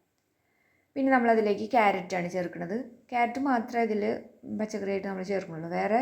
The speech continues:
ഇടാൻ ഇഷ്ടമുള്ളവർക്ക് ബീൻസോ അതൊക്കെ ചേർക്കാം. നമ്മൾ സാധാരണ സ്റ്റൂവിൽ ചേർക്കണ സാധനങ്ങളൊക്കെ ചേർക്കാം. പൊട്ടാറ്റോ ചേർക്കാം, അതൊക്കെ ചേർക്കാം കേട്ടോ. അപ്പോൾ നമ്മളിവിടെ ക്യാ-, ക്യാരറ്റ് മാത്രമേ ചേർത്തിട്ടുള്ളൂ.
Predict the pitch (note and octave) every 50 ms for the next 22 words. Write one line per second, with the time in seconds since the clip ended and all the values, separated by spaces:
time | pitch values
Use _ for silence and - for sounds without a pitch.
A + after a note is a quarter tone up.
0 | C4+ - - - - - - - B3+ B3 A#3+ B3 A#3+ A#3+ A#3 - - A3+ A3+ A3+
1 | - - B3 A#3+ A3+ A3 G#3+ G3+ G#3 - C4+ D4+ D#4 - - G#3 A3 A3 G#3 G3+
2 | G3 - - A3 F#3+ F3 - - - - _ _ _ - - G3 G3+ G3 - -
3 | A3+ A3 A3+ G3+ F3+ - - - - F3 F3+ F#3 F#3+ F#3+ G#3+ G#3 G3 G3+ G3 G3
4 | G3 - - - G#3+ G3 F#3 F#3 F#3 F3+ G3+ G3 F#3 F#3 - F#3 F#3 F3+ - -
5 | _ _ - - _ _ _ - G#3+ A3 G#3+ G3+ F#3+ F#3 F3+ F3 F3 E3+ E3+ F3
6 | E3 F3 D#3+ D3+ - - D#3 D#3+ D#3+ F3+ F3+ F3+ F3 E3+ F3 F3 F3 F3+ F3+ E3+
7 | E3+ - - E3 E3 E3 - - - _ _ _ _ _ - G#3 G3+ G#3 G3+ F#3
8 | F#3+ F3+ D#3+ - - - D3 D3+ - E3 D3+ D#3 - _ _ _ _ _ _ _
9 | _ _ - A3 A3+ A#3 A#3+ A#3 A#3 B3 C4+ C#4+ D4 D4 D4+ D4+ D4+ E4 C4+ B3
10 | - - - - G#3 - - - - A#3+ A3 G3+ - - G#3+ G#3 F#3+ F3+ - F#3
11 | F#3 F#3 F#3 F3+ - - - D#3+ E3